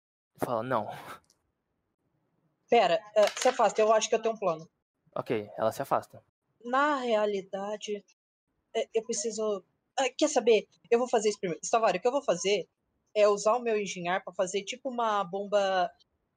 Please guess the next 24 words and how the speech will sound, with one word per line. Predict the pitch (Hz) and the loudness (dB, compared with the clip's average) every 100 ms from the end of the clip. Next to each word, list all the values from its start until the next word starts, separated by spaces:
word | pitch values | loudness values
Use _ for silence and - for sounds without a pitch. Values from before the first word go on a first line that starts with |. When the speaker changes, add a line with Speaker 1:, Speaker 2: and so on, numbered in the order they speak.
| _ _ | _ _
Speaker 2:
uma | 220 | 0
bomba | 214 220 226 | 2 2 0
de | 226 | 0
cordinha | 247 220 196 214 185 147 - | 2 4 2 -4 -4 -6 -8
que | 196 | -10
puxa | 202 208 240 240 233 | -10 -6 -4 0 -2
e | 202 | 0
ta-, | - - | -4 -4
e | 196 202 | -4 -6
explode. | 202 - 196 156 - 156 170 _ _ _ _ _ _ _ _ _ _ _ _ _ | -6 0 2 2 -2 -16 -18 _ _ _ _ _ _ _ _ _ _ _ _ _
Speaker 1:
Ah, | - 147 | 0 2
você | 156 | 4
bo-, | 156 170 | 2 4
e | 170 | 0
você | 160 | 2
vai | 147 | 2
botar | 143 | 4
isso | 156 151 | 0 -2
no | 143 | -8
chão | - 156 139 | -2 0 0
do | 123 | -4
negócio? | 120 113 110 120 _ _ _ _ | 0 0 0 -12 _ _ _ _
Speaker 2:
Isso. | 190 156 - - _ _ _ _ _ _ _ _ - | -10 -8 -12 -18 _ _ _ _ _ _ _ _ -8
Speaker 1:
Ok. | 135 110 | -4 -4